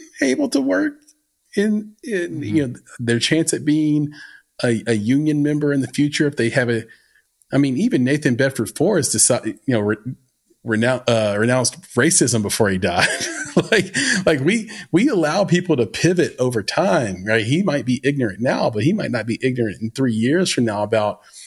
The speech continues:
Speaker 1: sort of the benefits of the union and why, uh, the solidarity is important. And so I just think it was a really bad look for the culture. We didn't need to bully this person. It, look, I gave you this example earlier, Nick.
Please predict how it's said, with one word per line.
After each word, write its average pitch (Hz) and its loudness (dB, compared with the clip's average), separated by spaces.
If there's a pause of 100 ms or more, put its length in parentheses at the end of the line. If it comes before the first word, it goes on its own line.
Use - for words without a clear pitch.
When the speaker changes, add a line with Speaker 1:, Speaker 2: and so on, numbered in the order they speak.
(200)
Speaker 1:
sort 135 0
of 110 -4
the 101 0
benefits 120 -2
of 95 -6
the 104 -2
union 107 0
and 95 -4
why, 107 0 (560)
uh, 101 0 (160)
the 120 -4
solidarity 104 0
is 90 -4
important. 139 -4 (380)
And 123 -4
so 123 0
I 110 -4
just - 0
think 180 2
it 147 0
was 123 0
a 104 0
really 113 0
bad 113 -2
look 117 -4
for 107 -10
the 98 -6
culture. 104 -2 (540)
We 107 2
didn't 113 0
need 120 2
to 107 -2
bully 107 0
this 110 0
person. 110 0
It, 131 -2 (300)
look, 127 0
I 135 4
gave 143 2
you 143 2
this 123 -2
example 117 2
earlier, 104 0
Nick. 101 0